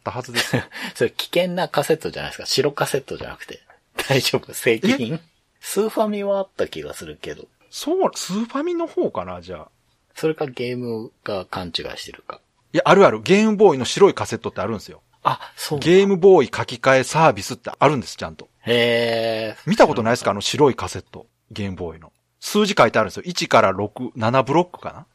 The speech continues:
Speaker 2: あ、それ、スーファミの方は知ってます。
Speaker 1: そう。あれと同じデザイン。あれのゲームボーイのカセットがあるんです。
Speaker 2: なるほど、なるほど。
Speaker 1: そう、それで私書き換えて <laughs> 持ってる。
Speaker 2: あー、なんとなく書き換えた理由がわかるんですけど、
Speaker 1: うんうんうん。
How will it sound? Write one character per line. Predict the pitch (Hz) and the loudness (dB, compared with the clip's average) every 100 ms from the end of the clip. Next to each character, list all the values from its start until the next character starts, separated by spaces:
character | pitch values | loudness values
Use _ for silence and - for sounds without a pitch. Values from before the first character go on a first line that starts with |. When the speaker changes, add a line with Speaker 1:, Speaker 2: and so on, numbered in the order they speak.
| _ - | _ -2
Speaker 2:
あ、 | 139 | -2
そ | - - | -2 -6
れ、 | 175 160 143 | -6 -8 -12
ス | 123 - | -6 -2
ー | 262 | 0
フ | - | 0
ァ | 247 | 0
ミ | 226 | 2
の | 214 | 2
方 | 190 113 | 4 4
は | 82 | 4
知 | - - | 2 4
っ | - | 4
て | 76 | 2
ま | - | -12
す。 | - | -4
Speaker 1:
そ | |
う。 | - | 2
あ | |
れ | 139 | 2
と | 127 139 | 2 0
同 | 139 | 0
じ | 127 | 0
デ | 107 | -2
ザ | 98 85 | -4 -6
イ | |
ン。 | - | -4
あ | 143 | 0
れ | 180 | 2
の | 190 | 2
ゲ | 117 170 | 2 0
ー | 185 | 0
ム | 165 | 0
ボ | 170 156 | 0 0
ー | |
イ | |
の | 151 | -2
カ | - | -8
セ | - | -8
ッ | 131 | -6
ト | 92 | -6
が | 85 | -8
あ | |
る | 90 | -10
ん | |
で | 78 | -16
す。 | - _ _ - | -20 _ _ -14
Speaker 2:
な | 82 | -10
る | 82 | -10
ほ | 80 | -10
ど、 | 80 73 | -10 -10
な | - | -10
る | - | -10
ほ | - 80 | -10 -8
ど。 | 78 | -6
Speaker 1:
そ | - 139 | -2 0
う、 | |
そ | - | 4
れ | 190 | 4
で | 185 151 | 6 4
私 | 113 127 | 4 0
書 | - 117 | -2 -8
き | 113 | -4
換 | 127 113 | -4 -4
え | |
て | - 98 - | -8 -6 -6
<laughs> | - | -6
持 | |
っ | - | -6
て | |
る。 | 80 | -2
Speaker 2:
あ | 82 85 87 87 - _ _ - | 2 4 4 2 -4 _ _ -14
ー、 | |
な | 92 | -10
ん | 95 | -8
と | - 104 | -4 0
な | 104 | 0
く | - - | -4 -10
書 | |
き | - - | -10 -6
換 | 95 | -4
え | |
た | 90 82 | -4 -8
理 | 82 | -8
由 | |
が | 85 | -6
わ | 85 | -6
か | - 98 | -2 -4
る | 73 | -4
ん | 73 | -10
で | - | -14
す | - | -12
け | 175 | -6
ど、 | 160 135 110 | 2 4 4
Speaker 1:
う | 131 | -2
ん | |
う | 120 101 | -6 -8
ん | |
う | |
ん。 | 87 | -12